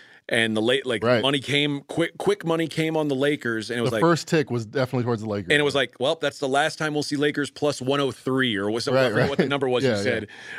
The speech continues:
Speaker 1: But it turns out it came, came back the other way. L-, I'll first ask you, do you expect this to be around what the closing number is, or, or do you think late money comes on the Lakers?
Speaker 2: I'm not as good as,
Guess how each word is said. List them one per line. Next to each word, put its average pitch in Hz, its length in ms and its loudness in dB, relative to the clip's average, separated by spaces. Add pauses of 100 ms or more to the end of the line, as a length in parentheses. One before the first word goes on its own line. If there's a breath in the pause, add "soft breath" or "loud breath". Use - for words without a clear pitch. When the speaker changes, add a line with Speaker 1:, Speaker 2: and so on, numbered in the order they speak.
(120 loud breath)
Speaker 1:
But 131 100 8
it 131 80 4
turns 160 240 2
out 190 240 4
it 139 120 -6
came, 151 240 0
came 143 420 0
back 127 320 0
the 139 120 0
other 131 140 2
way. 147 400 0 (1040 loud breath)
L-, - 60 -10 (240)
I'll 135 120 4
first 202 300 0
ask 147 220 0
you, 131 80 -2
do 120 80 -4
you 127 80 2
expect - 460 -2 (260)
this 131 380 0
to 160 120 -4
be 139 180 2
around 127 340 2
what 120 140 0
the - 80 -4
closing 143 440 0
number 151 300 0
is, 160 380 -4 (440 loud breath)
or, 123 180 -2
or 135 120 2
do 127 80 0
you 131 80 2
think 131 220 -2
late 127 340 0 (160)
money 131 320 2
comes 123 320 -2
on 110 140 0
the 98 60 -2
Lakers? 90 580 -2
Speaker 2:
I'm 208 100 6
not 208 160 6
as 139 80 2
good 135 160 0
as, 123 160 0